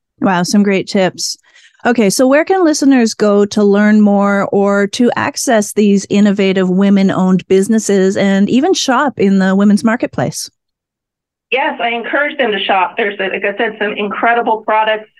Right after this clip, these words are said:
Speaker 2: and women out there. It's B of A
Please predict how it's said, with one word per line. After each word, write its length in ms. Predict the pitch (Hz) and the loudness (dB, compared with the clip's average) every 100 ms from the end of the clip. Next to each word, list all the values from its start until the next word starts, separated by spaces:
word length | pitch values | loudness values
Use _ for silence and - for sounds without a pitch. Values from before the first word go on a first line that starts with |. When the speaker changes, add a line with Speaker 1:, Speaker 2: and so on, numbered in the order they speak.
| - | -8
Speaker 2:
and 340 | 202 190 196 | -4 -4 -4
women 320 | 185 214 202 190 | -4 -4 -4 -4
out 360 | 202 214 - | -4 -4 -4
there. 340 | 196 175 170 - - - - | -4 -4 -6 -10 -20 -14 -10
It's 200 | 220 - 202 | -8 -8 -6
B 380 | 233 247 302 330 | -4 -4 -4 -4
of 260 | 247 254 214 - | -2 -2 -4 -6
A 520 | 214 208 196 202 247 | -6 -4 -4 -6 -8